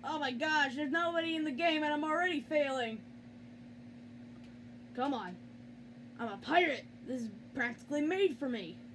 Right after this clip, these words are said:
Woohoo! See, it did that, and now watch this.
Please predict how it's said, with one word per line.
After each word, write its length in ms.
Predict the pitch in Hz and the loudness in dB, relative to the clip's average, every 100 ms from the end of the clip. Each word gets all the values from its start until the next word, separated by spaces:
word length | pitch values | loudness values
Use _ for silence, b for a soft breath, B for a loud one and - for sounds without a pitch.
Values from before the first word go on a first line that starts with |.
| - - - - - - - - - - - - - - - - - - - - - - - - - - - - - - - - - - - - - - - - - - - - - - - - | -16 -16 -16 -16 -16 -16 -16 -16 -16 -16 -16 -16 -16 -16 -16 -16 -16 -16 -16 -16 -16 -16 -16 -16 -16 -16 -16 -16 -14 -14 -14 -14 -14 -14 -16 -16 -16 -16 -16 -16 -16 -16 -16 -16 -16 -16 -14 4
Woohoo! 840 | 494 508 523 494 480 453 415 370 262 - - - - | 6 8 8 8 8 6 6 4 0 -8 -16 -16 -12
See, 260 | - 220 | -6 -2
it 220 | 214 208 190 | -2 -4 -4
did 220 | 202 190 | -6 -2
that, 340 | 262 277 269 240 | 0 0 -4 -4
and 160 | 226 | -2
now 160 | 233 226 | -2 0
watch 180 | 226 233 | -2 0
this. 400 | 285 196 - | -2 -2 -8